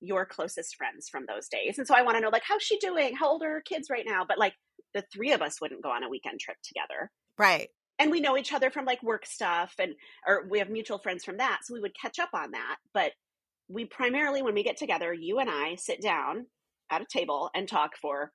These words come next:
Speaker 1: seven hours. And then we see each other again two years later.
Speaker 2: <laughs> Right.
Speaker 1: Yeah.
Speaker 2: But I love that about us because there are a few things that make that really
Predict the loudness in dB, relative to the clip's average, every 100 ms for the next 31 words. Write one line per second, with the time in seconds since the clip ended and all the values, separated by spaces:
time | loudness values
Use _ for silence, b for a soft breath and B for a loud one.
0 | _ _ _ _ -12 0 4 6 6 4
1 | 2 0 -6 -8 -12 -8 -4 -2 -2 -6
2 | -6 -4 -4 -2 2 2 0 -2 -10 _
3 | -6 -2 -2 -2 -6 -8 -18 _ 4 4
4 | 4 -6 -8 -20 _ _ _ _ _ B
5 | B B B 12 12 12 12 12 10 10
6 | 12 10 10 8 6 6 4 0 -6 -6
7 | -8 2 4 6 6 2 0 -6 -8 b
8 | b b b b b 6 6 6 4 6
9 | 6 6 0 2 0 0 -2 0 0 0
10 | 0 0 0 -2